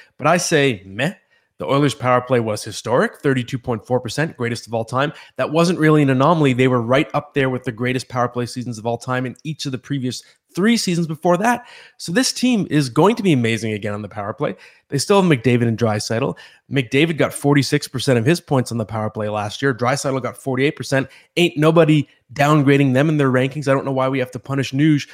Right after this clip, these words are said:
for being a power play demon. So, and the other thing to me, at thirty-fourth overall, I'm already pricing that in.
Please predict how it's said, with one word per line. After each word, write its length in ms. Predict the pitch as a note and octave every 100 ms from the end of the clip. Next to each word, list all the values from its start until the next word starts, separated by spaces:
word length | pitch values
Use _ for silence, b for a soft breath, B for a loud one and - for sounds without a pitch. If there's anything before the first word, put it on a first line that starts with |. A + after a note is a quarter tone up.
| B
for 140 | B C3+
being 200 | C#3 B2+
a 60 |
power 260 | - C3 C3
play 220 | C3 B2+
demon. 400 | A#2+ G3 E3 D#3 - B B B
So, 420 | - E3+ D#3 - -
and 160 | F3+
the 80 | F#3
other 160 | B3 C4+
thing 240 | E3 C#3
to 120 | -
me, 380 | D#3 B3 G#3+ F3 b b b -
at 160 | C#3
thirty-fourth 600 | - C4 C#4 - D#3+ E3
overall, 340 | D3+ - E3+ -
I'm 160 | D3+ E3+
already 320 | D3 D#3+ C#3
pricing 400 | - C#3 C3+ B2+
that 180 | A2 A#2
in. 180 | C3